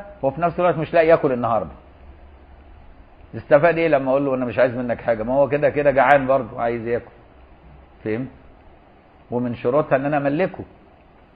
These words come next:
وأنا كده ما ملكتوش حاجة، أنا كده خلصته من دين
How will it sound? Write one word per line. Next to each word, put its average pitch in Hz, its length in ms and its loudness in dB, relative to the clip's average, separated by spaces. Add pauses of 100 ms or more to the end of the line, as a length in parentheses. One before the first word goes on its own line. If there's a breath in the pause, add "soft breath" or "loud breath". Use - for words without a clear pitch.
(300)
وأنا 156 180 4
كده 175 220 0
ما 165 120 0
ملكتوش 156 520 -4
حاجة، 165 220 -4 (800)
أنا 135 140 -2
كده 165 200 2
خلصته 160 640 0 (480)
من 127 240 -6
دين 123 280 2